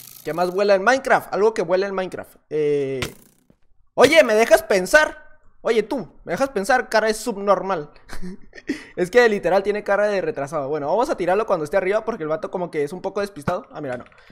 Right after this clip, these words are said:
No está tan despistado. No me quiero comer la manzana porque siento que ahorita la voy a, la voy a necesitar. No es un pájaro, no es un avión, no es un ghost.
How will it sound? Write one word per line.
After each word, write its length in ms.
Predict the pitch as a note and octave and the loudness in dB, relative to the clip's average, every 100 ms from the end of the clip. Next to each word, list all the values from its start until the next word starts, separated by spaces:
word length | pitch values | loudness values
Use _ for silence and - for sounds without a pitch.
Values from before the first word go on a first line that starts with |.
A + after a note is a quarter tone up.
| - | -8
No 60 | F#3 | -4
está 160 | G#3+ | 0
tan 160 | B3 C4+ | 2 0
despistado. 420 | C4 - - F#3 C#3+ - - | -2 -4 -2 0 0 -4 -2
No 100 | A3 | 0
me 80 | C#4+ | 0
quiero 180 | D#4 | -2
comer 180 | D#4+ G3+ | 0 2
la 100 | G#3 | 2
manzana 340 | B3 F3+ A#3+ G#3 | 0 0 0 -2
porque 180 | F#3 | -4
siento 240 | D#3+ F3 - | -8 -8 -4
que 60 | |
ahorita 160 | E3+ D#3+ | -4 -2
la 40 | |
voy 140 | G3+ G#3+ | -2 -4
a, 80 | - | -4
la 80 | E3 | -2
voy 100 | D#3+ | 0
a 40 | |
necesitar. 600 | G#3 A3 A#3 A#3 C4+ B3 - - _ _ - | -2 -6 -6 0 0 -2 -10 -20 _ _ -4
No 100 | C4 | 0
es 80 | E4 | 2
un 140 | D#4+ | 4
pájaro, 340 | C#4 A3+ E3 C#3+ | 4 4 0 -2
no 160 | A3 | 0
es 120 | D#4+ E4 | 2 4
un 100 | C4+ | 2
avión, 420 | B3+ A#3 D3+ - | 4 2 0 -6
no 180 | G#3 D#4 | -4 0
es 140 | D4+ | 0
un 120 | C#4+ B3+ | -2 0
ghost. 400 | C4 E3 - | 0 0 -4